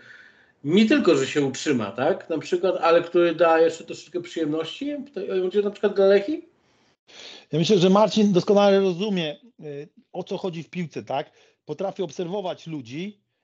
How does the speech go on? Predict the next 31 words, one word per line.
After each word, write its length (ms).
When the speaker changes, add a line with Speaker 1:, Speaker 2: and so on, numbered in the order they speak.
Speaker 2:
i 60
potrafi 380
wy-, 200
wydobyć 560
z 40
nich 140
to, 120
co, 340
to, 80
co 140
najlepsze. 480
On 60
mi 60
kiedyś 160
też 180
powiedział, 420
że: 220
"Cetar, 300
ty 80
musisz 220
być 120
dobrze 240
przygotowany, 580
żeby 180
grać 180
dobrze 240
w 40
piłkę", 340
tak? 280
No 160
i, 280